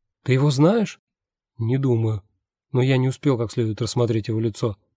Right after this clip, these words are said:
«Я не хочу как следует рассматривать его лицо». Под тяжестью снега ветви большущего гималайского кедра согнулись чуть ли не до земли. И вообще белое на белом различалось плохо.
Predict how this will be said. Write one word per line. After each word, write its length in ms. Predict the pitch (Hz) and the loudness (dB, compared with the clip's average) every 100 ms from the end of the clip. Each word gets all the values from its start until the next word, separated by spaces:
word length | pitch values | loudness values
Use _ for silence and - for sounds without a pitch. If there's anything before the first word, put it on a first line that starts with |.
| _ _ _ | _ _ _
«Я 160 | 123 156 | 0 2
не 60 | |
хочу 360 | 170 196 - 190 | 2 0 0 -2
как 160 | 156 - | -2 0
следует 360 | 151 160 175 | 2 4 4
рассматривать 600 | 160 - 175 160 165 156 | 4 4 2 4 2 2
его 160 | 170 175 | 0 2
лицо». 500 | 175 170 160 143 - _ _ _ - | 2 0 0 -2 -4 _ _ _ -6
Под 200 | 113 - | -6 2
тяжестью 480 | 143 123 107 - | 4 4 0 -6
снега 420 | 117 135 147 131 120 | -4 0 2 2 0
ветви 360 | 131 170 165 | 2 2 2
большущего 640 | 139 139 131 175 156 143 131 | 2 2 2 0 0 0 2
гималайского 720 | 131 135 143 135 - 120 120 | 4 4 4 2 0 -2 0
кедра 300 | 165 160 151 | 2 4 2
согнулись 640 | 135 131 151 160 156 - _ _ | 2 4 6 6 6 2 _ _
чуть 200 | - 147 | -2 -2
ли 80 | 147 | 2
не 140 | 143 139 | 2 2
до 100 | 139 | 2
земли. 500 | 139 143 139 117 - _ _ _ _ | 2 2 2 -2 -8 _ _ _ _
И 80 | 156 | 0
вообще 420 | 160 165 - 185 | 2 2 2 0
белое 380 | 127 147 139 131 | 4 4 4 2
на 120 | 127 | 2
белом 360 | 123 143 135 127 | 2 2 2 0
различалось 580 | 120 127 120 139 127 | -2 -4 -2 -2 -2
плохо. 460 | - 143 143 - 110 | -4 0 0 0 -10